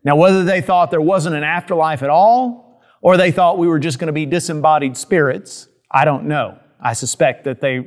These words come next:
that was the latter that they believed. But either way, Paul's point is, listen, there has to be a resurrection. Otherwise, Jesus wasn't raised, and if Christ isn't raised, then we're all dead. Then our faith is worthless, and we might as well just quit being Christians.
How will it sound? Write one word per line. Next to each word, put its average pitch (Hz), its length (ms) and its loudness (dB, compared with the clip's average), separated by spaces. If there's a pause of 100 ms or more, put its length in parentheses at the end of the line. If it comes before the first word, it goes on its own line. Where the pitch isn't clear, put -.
(100)
that 127 180 -2
was 110 100 -14
the 120 80 -12
latter 120 400 -4
that 117 160 -12
they 117 140 -10
believed. 120 560 -2 (400)
But - 100 0
either 170 180 6
way, 170 220 2
Paul's 160 380 -4
point 175 320 -2
is, 139 360 -2 (540)
listen, 156 380 2
there 147 160 0
has 175 260 0
to 196 80 -4
be 160 120 2
a 151 40 0
resurrection. 147 680 -2 (160)
Otherwise, 151 460 2
Jesus 180 400 0
wasn't 151 300 -4
raised, 135 420 -4
and 147 80 -4
if 131 100 -8
Christ 165 380 -2
isn't 156 240 -6
raised, 147 640 -2 (540)
then 135 180 0
we're 139 160 0
all 135 220 2
dead. 131 420 -2 (160)
Then 131 140 -4
our 135 160 -2
faith 131 280 -4
is 143 160 -4
worthless, 156 540 -4
and 120 80 -12
we 123 120 -8
might 123 220 -2
as 139 140 -4
well 131 220 -4
just 127 240 -14 (320)
quit 143 260 0
being 143 220 -2
Christians. - 600 -10